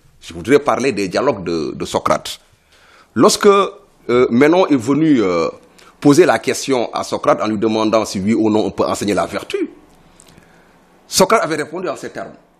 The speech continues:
Pour que je puisse parler de la qualité d'une chose, il faut que j'en saisisse sa nature. » Quand à travers des envolées lyriques, Hippias est venu tenir toute une littérature sur la beauté, à Socrate de lui dire, « Hippias, ton discours est des plus séduisants, mais pas une seule fois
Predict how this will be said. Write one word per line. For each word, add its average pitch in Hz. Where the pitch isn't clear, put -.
Pour 202
que 214
je 151
puisse 196
parler 135
de 117
la 98
qualité 156
d'une 107
chose, 101
il 101
faut 151
que 151
j'en 98
saisisse 113
sa -
nature. » -
Quand 220
à 185
travers 180
des 160
envolées 151
lyriques, 160
Hippias 160
est 147
venu 139
tenir 135
toute 160
une 151
littérature 131
sur 117
la 101
beauté, -
à -
Socrate 113
de 104
lui 92
dire, « 101
Hippias, -
ton 104
discours 117
est 117
des 107
plus 139
séduisants, 127
mais 107
pas 127
une 139
seule 185
fois 127